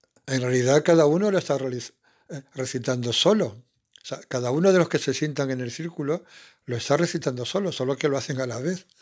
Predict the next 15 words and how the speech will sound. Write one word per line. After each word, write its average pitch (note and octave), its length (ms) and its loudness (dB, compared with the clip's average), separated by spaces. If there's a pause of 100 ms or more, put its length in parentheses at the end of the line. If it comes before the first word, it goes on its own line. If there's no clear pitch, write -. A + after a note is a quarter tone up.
(120)
O - 80 -14
sea, F#3+ 120 -14
que C#3 120 2
realmente, D3+ 500 2 (240)
si - 140 -4
nos C3 120 0
ponemos C#3+ 360 0
a - 20 4
buscar, C3+ 600 0 (480)
eh, C#3+ 440 -4 (280)
tres C3 180 -2
pies C3 240 2
al C#3 140 2
gato, D3+ 300 4
pues C#3 220 -8